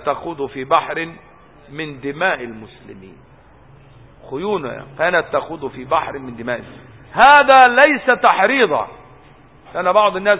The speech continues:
يفهم ماذا؟ أنه تحريض، إنما هذه عملية إفاقة للأمة الغافلة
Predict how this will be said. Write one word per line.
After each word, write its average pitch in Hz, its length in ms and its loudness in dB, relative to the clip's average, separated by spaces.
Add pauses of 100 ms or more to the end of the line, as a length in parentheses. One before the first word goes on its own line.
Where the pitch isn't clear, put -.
يفهم 180 480 -2
ماذا؟ 185 340 2 (600)
أنه 185 440 -4
تحريض، 160 580 -6 (1000)
إنما 185 580 0
هذه 170 200 -4
عملية 165 560 -4
إفاقة 160 460 -6
للأمة 156 520 -8
الغافلة 139 600 0